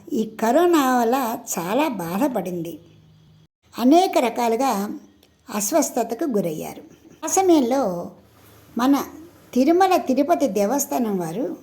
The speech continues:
మహా విషూచి యొక్క ప్రేరణ కారకంగా ఈ విధమైనటువంటి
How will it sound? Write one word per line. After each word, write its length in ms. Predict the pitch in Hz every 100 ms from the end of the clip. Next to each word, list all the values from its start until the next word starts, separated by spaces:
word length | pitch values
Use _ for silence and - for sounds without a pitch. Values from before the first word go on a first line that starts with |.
| - -
మహా 460 | 220 240 349 349 -
విషూచి 680 | 269 220 233 - 359 349 311
యొక్క 580 | 277 - 285 254 190 220 - _ _ _ _ _ _ _ _ -
ప్రేరణ 360 | 254 339 381 370
కారకంగా 1120 | 269 233 233 233 - 226 233 269 202 190 - - - - _ 294
ఈ 140 | 349
విధమైనటువంటి 1080 | 339 277 302 254 240 220 202 277 220 185